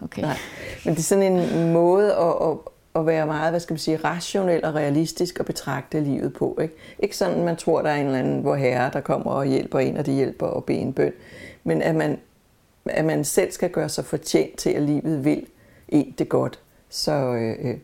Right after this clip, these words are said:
Speaker 2: så det er typisk, at man er ikke den højtflyvende livsfilosof med, med, med, øh, stenbukken i niende hus, ikke?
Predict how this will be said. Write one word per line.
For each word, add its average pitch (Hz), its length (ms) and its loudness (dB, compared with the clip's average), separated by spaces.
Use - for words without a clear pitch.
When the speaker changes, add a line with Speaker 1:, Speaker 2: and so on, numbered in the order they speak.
Speaker 2:
så - 140 -2
det 165 140 4
er 160 60 -2
typisk, 214 360 2
at 175 80 2
man 156 200 2
er 135 60 2
ikke 156 220 0
den 156 200 2
højtflyvende 156 720 0
livsfilosof 143 1400 -2
med, 151 280 0
med, 147 260 -2
med, 131 520 0
øh, 120 60 -6
stenbukken 135 720 -2
i 143 100 0
niende 135 340 -2
hus, 131 340 -4
ikke? 143 160 -4